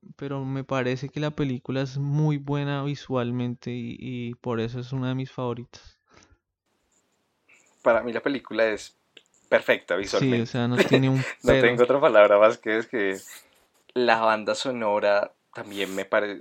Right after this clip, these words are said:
Speaker 2: eh, no, es muy diferente a Vangelis, pero vuelve a estar Hans Zimmer,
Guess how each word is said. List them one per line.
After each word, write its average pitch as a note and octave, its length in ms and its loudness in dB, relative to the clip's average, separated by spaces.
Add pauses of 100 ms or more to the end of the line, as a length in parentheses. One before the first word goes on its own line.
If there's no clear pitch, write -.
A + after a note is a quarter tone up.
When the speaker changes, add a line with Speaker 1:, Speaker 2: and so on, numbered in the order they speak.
Speaker 2:
eh, G2+ 260 -4 (160)
no, G2+ 260 -10 (340)
es - 180 -10
muy C#3 200 -4
diferente B2 440 -4
a G2+ 40 6
Vangelis, G2 720 -2 (340)
pero F#2+ 140 -4
vuelve F#2 280 -2
a - 20 -4
estar G#2 280 -2
Hans G2+ 300 -4
Zimmer, G2 420 -10